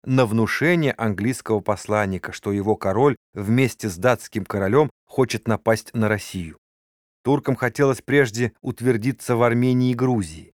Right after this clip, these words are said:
Петру это очень не нравилось. Четырнадцатого и восемнадцатого июля и восьмого августа происходили конференции между Неплюевым, Рейс-Эфенди и Дебанаком,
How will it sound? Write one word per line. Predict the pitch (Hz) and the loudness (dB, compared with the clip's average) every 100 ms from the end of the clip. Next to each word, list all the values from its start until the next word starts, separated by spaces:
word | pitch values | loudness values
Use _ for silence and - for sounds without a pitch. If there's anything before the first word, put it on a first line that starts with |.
| _ _ _ | _ _ _
Петру | - 101 147 226 170 | -8 -4 0 0 2
это | 160 156 170 | -2 0 -2
очень | - 170 - 165 156 147 - _ | 0 -2 0 -2 0 -2 -8 _
не | - 156 | -2 2
нравилось. | 143 107 85 87 - - _ _ _ - | 2 2 -2 -12 -20 -20 _ _ _ -16
Четырнадцатого | - 160 202 196 - 131 | 0 2 4 2 -2 -4
и | 123 131 | -2 -2
восемнадцатого | 113 113 117 117 - - 98 | -4 -2 0 0 -2 -4 -2
июля | 101 104 160 143 120 _ _ - | 0 0 2 2 0 _ _ -6
и | 101 104 104 104 | -2 0 0 -2
восьмого | 113 117 - 151 127 104 | 0 0 2 0 0 -2
августа | - 87 90 127 - 175 - _ _ _ _ | -2 -4 -4 -8 -2 -2 -2 _ _ _ _
происходили | 123 147 - 151 208 220 | 2 2 2 2 4 2
конференции | 208 185 147 147 156 180 175 151 | 2 0 4 4 6 4 2 2
между | 147 151 131 117 135 | 4 4 2 0 0
Неплюевым, | 131 127 113 143 190 180 175 - - | 0 0 2 4 4 4 2 0 -2
Рейс-Эфенди | 117 135 127 - - - 113 - 110 104 98 170 214 - _ _ _ | 2 4 2 -2 -12 -8 -8 -2 -2 -2 -2 0 0 -2 _ _ _
и | 143 196 - | -2 -2 -2
Дебанаком, | 117 151 170 175 113 87 - 87 110 | 0 2 4 4 2 0 -4 -12 -12